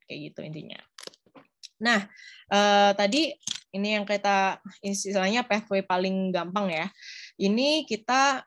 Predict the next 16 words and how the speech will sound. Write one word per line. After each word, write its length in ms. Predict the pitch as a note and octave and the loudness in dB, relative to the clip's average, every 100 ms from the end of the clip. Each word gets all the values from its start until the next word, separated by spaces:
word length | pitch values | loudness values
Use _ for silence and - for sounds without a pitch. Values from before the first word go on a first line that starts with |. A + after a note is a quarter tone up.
| F#3+ | -8
ini 160 | G3+ | -6
English, 400 | G#3 G3+ G3+ G3+ - | -4 -2 -4 -6 -4
English 400 | G3+ G3+ G#3 G#3 | -2 0 -2 -2
certificate 720 | G3+ G3 G3 F#3 - G3+ C4+ - | -4 -4 -6 -8 -4 -2 -2 -4
untuk, 320 | F#3+ G3 G3 - | -6 -4 -6 -6
eh, 160 | F#3 F#3 | -4 -2
harganya 480 | F#3+ F3+ E3+ E3+ | -2 -4 -6 -4
sekitar 320 | A#3+ - F#3 F3+ | -4 -4 -6 -8
seginian. 560 | F3+ F3 E3 D3 C#3+ D#3+ - | -6 -6 -6 -8 -10 -12 -6
Eh, 320 | E3 E3 D#3+ D#3+ _ _ | -2 0 -2 -4 _ _
kalau 320 | E3 D#3 E3 | -4 -2 -4
misalkan, 480 | E3 E3 D3+ D#3+ E3 | -6 -8 -6 -6 -6
eh, 240 | D3+ D#3+ D#3+ | -6 -4 -2
ielts 240 | D#3 - | -4 -6
academic 560 | - E3+ D3+ D#3+ A3 E3 | -12 -12 -8 -6 -6 -4
ya, 240 | F3 A#3 | -4 -4